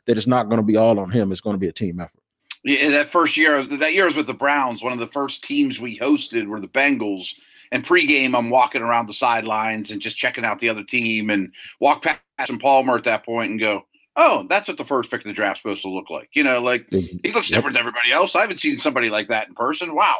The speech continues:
Speaker 2: he's just warming up. Anyway, you mentioned Viska. That's my guy. I mean, no offense to Chark or Jones. I think they're fine players.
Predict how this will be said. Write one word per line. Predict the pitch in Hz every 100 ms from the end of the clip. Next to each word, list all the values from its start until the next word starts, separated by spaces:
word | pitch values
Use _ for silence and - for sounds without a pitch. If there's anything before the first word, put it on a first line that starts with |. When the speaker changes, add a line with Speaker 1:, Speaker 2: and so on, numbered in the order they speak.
| -
Speaker 2:
he's | 131 151
just | 131 135
warming | 143 135
up. | 143 - _ _ _ _ _
Anyway, | 214 214 147 123 -
you | 185 233
mentioned | 247 - 196 151
Viska. | 165 156 - - _ _
That's | 160 185
my | 175
guy. | 151 143 151 151 -
I | 117 151
mean, | 147 135 123 - _ -
no | 180 226
offense | 185 196 175 -
to | -
Chark | - 196 190 180 -
or | 104
Jones. | - 175 180 175 160
I | 160
think | 156
they're | 151
fine | 143 147 147 151
players. | - 147 135 127 110 -